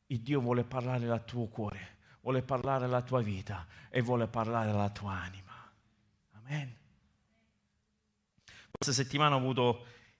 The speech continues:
il piacere, io e mia moglie, c'era anche Giacomo,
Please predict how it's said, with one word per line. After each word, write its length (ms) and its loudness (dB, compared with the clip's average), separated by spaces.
il 160 -4
piacere, 480 4
io 600 2
e 60 -12
mia 140 0
moglie, 560 0
c'era 220 0
anche 360 4
Giacomo, 800 2